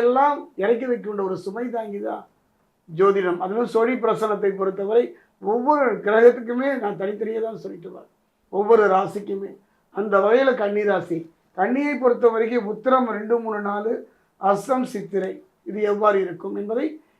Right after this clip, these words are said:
இப்ப நம்ம சோழி பிரசனத்துல பார்க்கலாம். சமீபத்துல தான் குரு பகவான் பெயர்ச்சியானார். அதாவது, இந்த மேஷத்திலிருந்து ரிஷபத்துக்கு அவர் பெயர்ச்சியானாலும் கூட, ஒரு கிரகத்தினுடைய தனிப்பட்ட முறையில வைத்து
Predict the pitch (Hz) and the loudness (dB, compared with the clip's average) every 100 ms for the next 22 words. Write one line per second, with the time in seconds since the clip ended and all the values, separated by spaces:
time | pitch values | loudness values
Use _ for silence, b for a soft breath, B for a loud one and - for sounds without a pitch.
0 | b 220 233 220 196 170 240 262 208 214 | b 0 0 0 0 6 6 4 -4 -4
1 | 196 190 190 170 185 175 151 - - _ | -4 -6 -8 -8 -8 -8 -10 -12 -18 _
2 | - 220 269 302 302 277 247 254 226 220 | 0 2 4 2 2 4 4 4 2 0
3 | 220 208 208 214 185 185 175 190 - - | 2 2 0 -2 -6 -6 -6 -8 -8 -10
4 | - _ _ _ _ _ _ 190 202 262 | -16 _ _ _ _ _ _ -2 2 2
5 | 294 240 262 302 - _ _ - 180 190 | 4 4 4 -2 -12 _ _ -16 -12 -10
6 | 185 123 175 214 214 233 220 226 269 254 | -10 -8 -2 2 4 4 4 0 2 0
7 | - 254 269 240 220 208 202 208 233 233 | 2 0 0 -2 0 0 0 2 2 2
8 | 240 214 196 185 185 233 254 _ _ _ | 0 2 -2 -4 -6 -10 -10 _ _ _
9 | 196 220 214 240 277 294 311 285 277 226 | 0 2 6 6 6 2 2 2 2 2
10 | 254 262 254 247 220 226 220 240 269 - | 2 0 0 0 2 2 2 2 2 0
11 | - 214 214 | -4 -4 -2